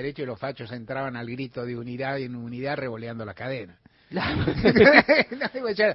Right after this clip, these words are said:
Speaker 1: "Eh, ¿qué pasa? Nosotros pedimos la unidad, compañero". <laughs> Sí, te pe-, te metían un cadena.
Speaker 2: Tiene claroscuros,
Speaker 1: Calma.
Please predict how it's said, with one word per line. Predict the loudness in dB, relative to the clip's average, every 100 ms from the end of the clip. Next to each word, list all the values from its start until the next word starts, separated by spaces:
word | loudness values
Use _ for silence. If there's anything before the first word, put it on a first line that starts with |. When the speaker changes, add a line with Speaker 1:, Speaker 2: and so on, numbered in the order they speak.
| -2 -4
Speaker 1:
"Eh, | 2 2 2
¿qué | 2
pasa? | 2 4
Nosotros | 6 10
pedimos | 10 10 8
la | 6
unidad, | 8 12 12 12
compañero". | 8 8 10 10 10 8
<laughs> | 8 6
Sí, | 4 0
te | 0
pe-, | 2 2
te | 2 -4
metían | -4 -6 -6 -6
un | -6
cadena. | -6 0 4
Speaker 2:
Tiene | 8
claroscuros, | 10 10 8 8 8 10 10 10
Speaker 1:
Calma. | 6 4